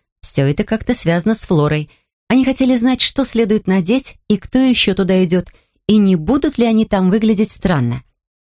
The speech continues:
Едва ли нашелся бы дом, куда не пришло приглашение. Финтон нервничал и постоянно звонил куда-то, связываясь с профессиональными поставщиками продуктов и напитков.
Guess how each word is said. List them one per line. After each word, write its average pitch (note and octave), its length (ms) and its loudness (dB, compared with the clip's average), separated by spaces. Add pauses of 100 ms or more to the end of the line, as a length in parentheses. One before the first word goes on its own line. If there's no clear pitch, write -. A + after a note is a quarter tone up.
(140)
Едва F#3 360 0
ли A3 100 0
нашелся F3 540 0
бы D3 140 -2
дом, E3+ 360 -2 (300)
куда F#3 180 0
не G3+ 140 2
пришло F#3+ 360 0
приглашение. D#3 760 -2 (840)
Финтон G3 380 2
нервничал F#3 540 0
и E3 40 -4
постоянно F#3+ 480 0
звонил F#3 400 0
куда-то, E3 360 -2
связываясь E3 520 -2
с - 60 -6
профессиональными E3 760 0
поставщиками D#3+ 680 -2
продуктов D#3 520 -4
и F3 40 0
напитков. - 580 -4